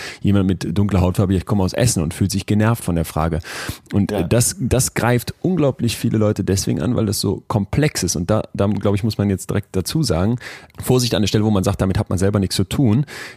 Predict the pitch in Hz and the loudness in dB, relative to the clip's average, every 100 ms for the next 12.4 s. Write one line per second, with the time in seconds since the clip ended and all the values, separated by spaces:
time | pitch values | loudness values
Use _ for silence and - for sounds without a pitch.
0 | - 92 95 - 127 147 127 120 110 110 | -2 0 0 2 0 2 0 2 2 0
1 | 107 104 110 - - - 92 98 98 98 | 0 0 -2 -4 -4 -2 0 0 -2 -4
2 | - 101 - 95 - - 107 85 - 87 | -2 -2 -2 -2 -2 0 0 0 -2 -6
3 | - - 107 101 98 95 95 98 95 90 | -6 -2 -2 2 2 2 0 0 0 2
4 | 101 - - 95 95 95 - 87 - 92 | 0 -2 -2 2 2 2 0 -2 0 0
5 | 82 - - 87 85 - - - 101 92 | 0 -4 -4 -4 -2 -4 -2 -2 -2 0
6 | 92 92 95 - 98 90 90 - 95 - | 2 2 2 0 0 0 -2 0 -2 -2
7 | 82 95 87 92 90 - 95 85 104 87 | 0 0 -2 -2 -2 0 0 0 -4 -2
8 | 95 101 92 - - 76 73 76 101 98 | 2 2 2 -2 -4 -2 -2 -2 0 0
9 | - 113 120 113 85 80 156 98 78 85 | 0 2 2 2 0 0 0 -2 -2 -2
10 | - - 104 127 - 95 - 98 87 107 | -4 -2 -2 0 0 -2 0 0 0 0
11 | - - 78 - 101 117 95 - - 147 | -2 -4 -4 -2 -2 0 -2 -2 0 0
12 | 113 113 113 107 | 0 2 2 0